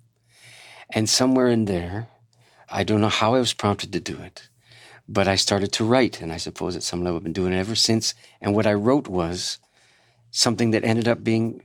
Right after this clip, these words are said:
uh, to my mother, you know, for thanking her for, for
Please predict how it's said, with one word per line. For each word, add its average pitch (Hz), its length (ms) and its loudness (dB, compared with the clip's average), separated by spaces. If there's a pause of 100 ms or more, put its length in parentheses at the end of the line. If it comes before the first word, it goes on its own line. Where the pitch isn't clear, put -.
uh, - 280 -12 (460)
to - 100 -2
my 110 120 4
mother, 117 340 2 (560)
you 98 140 0
know, 101 120 2
for 101 480 2
thanking 101 480 0
her 104 100 2
for, 98 480 0 (460)
for - 420 -6